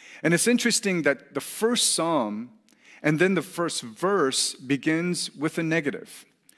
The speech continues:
Doctor D A Carson, the emeritus professor from Trinity Seminary, uh, comments on this and speaks, speaks about the negative, the positive, and the metaphor of verse one, two, and three. Verse one deals with the negative.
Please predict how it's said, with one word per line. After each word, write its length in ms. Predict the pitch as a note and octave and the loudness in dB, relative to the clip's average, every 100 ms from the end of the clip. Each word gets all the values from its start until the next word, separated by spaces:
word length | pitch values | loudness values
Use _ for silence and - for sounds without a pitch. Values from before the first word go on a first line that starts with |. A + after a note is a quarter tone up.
| - - - - | -20 -20 -14 0
Doctor 260 | D3+ D3+ | 0 2
D 160 | C#3 E3+ | 2 4
A 80 | D#3 | 2
Carson, 720 | - E3+ E3+ - C#3+ C3 A#2+ | 2 2 4 2 2 2 0
the 200 | C3+ C#3+ | -2 0
emeritus 360 | C3+ D3+ D3 | 2 2 0
professor 480 | - C3+ D3+ C#3+ D3 | -4 -4 0 0 0
from 240 | C3 A#2+ A2+ | -2 -2 -2
Trinity 360 | - C#3+ B2+ | 0 0 0
Seminary, 580 | A#2 D3 D3 A#2+ A2 C3+ - - - - | -2 0 0 0 0 -6 -10 -20 -20 -6
uh, 220 | A#2 A2+ - - - | -2 -2 -4 -14 -4
comments 480 | F3+ A3 F#3 - | 2 4 2 0
on 160 | B2+ B2 | 0 0
this 240 | C3 C#3 | 0 0
and 120 | C3 B2+ | 0 -2
speaks, 320 | - F#3 - | 0 -2 -2
speaks 300 | - G#3 - | -6 -6 -4
about 300 | C#3 C3+ - | 0 0 0
the 60 | |
negative, 540 | A#2+ C#3+ E3 G3 G#3+ - - - | 0 2 2 0 0 -4 -16 -10
the 80 | A#3 | -6
positive, 760 | D#3 D3+ D3 D3 D3+ C#3 - - | 0 0 0 0 -2 -2 -10 -4
and 120 | C3 | -2
the 40 | |
metaphor 600 | C#3+ D3+ D3+ A#2 F#2+ G2+ - | 0 0 -2 -4 -6 -8 -8
of 260 | A#2+ G#2+ - | -8 -8 -14
verse 480 | A2+ A2 A#2+ A#2+ - | -16 -10 -4 -2 -2
one, 300 | B2+ C#3 C#3 | -2 0 -2
two, 340 | - B2+ A#2+ B2 | -4 -4 -4 -4
and 180 | A2 - | -8 -8
three. 300 | A2 G#2+ - _ _ _ - - - - - - - | -8 -8 -12 _ _ _ -20 -20 -20 -20 -20 -20 0
Verse 320 | F#3+ C4 E3+ | 2 4 2
one 420 | F#3 F#3+ D#3 C3 | 2 4 4 2
deals 360 | A#2 E3 F3+ D3 | 2 2 4 0
with 160 | D3 | 0
the 60 | C#3+ | 2
negative. 560 | C3+ B2+ A2 G2 - | 2 2 0 -4 -10